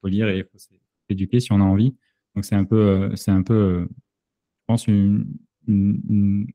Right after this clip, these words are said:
un bon, un bon démarrage, voire même qu'on, quelque chose de très, euh, de, de, de, de très costaud si on veut vraiment évoluer sur la partie DeFi. On, on pourrait effectivement trouver des, de bons contenus de, de qualité.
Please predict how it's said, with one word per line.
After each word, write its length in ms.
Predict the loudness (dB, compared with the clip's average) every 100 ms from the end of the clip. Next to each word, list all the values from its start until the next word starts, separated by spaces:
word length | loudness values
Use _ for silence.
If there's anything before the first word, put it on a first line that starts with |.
| -4
un 60 |
bon, 380 | -2 2 2 2
un 80 | 0
bon 240 | 0 0
démarrage, 420 | 2 0 2 0 0
voire 140 | 0
même 240 | 0 0 -2
qu'on, 400 | -4 -2 -4 -8 -16 _ _ _ _
quelque 120 | -12
chose 180 | -6 -4
de 80 | -4
très, 320 | -4 0 2
euh, 120 | 2 0 -6 _ _ _ _ -8
de, 100 | -2
de, 160 | 0 0
de, 140 | -2
de 140 | -2 -2
très 200 | -2 -2
costaud 400 | -2 -2 0 0
si 140 | 0
on 120 | -2
veut 120 | 0 0
vraiment 480 | 2 2 2 0 -2
évoluer 480 | -2 0 0 0 0
sur 140 | 0
la 80 | -2
partie 300 | -2 -4 -4
DeFi. 440 | -4 -2 0 0 -2 _ _ _ _
On, 300 | -4 -2 -2 -2
on 120 | -4
pourrait 320 | -2 0 0
effectivement 520 | -2 -6 -2 0 0
trouver 240 | -2 -4 -2
des, 120 | -2
de 140 | -2
bons 180 | -2 -4
contenus 400 | -4 -4 0 2
de, 160 | 2 0
de 120 | -2
qualité. 500 | 0 0 2 0 -2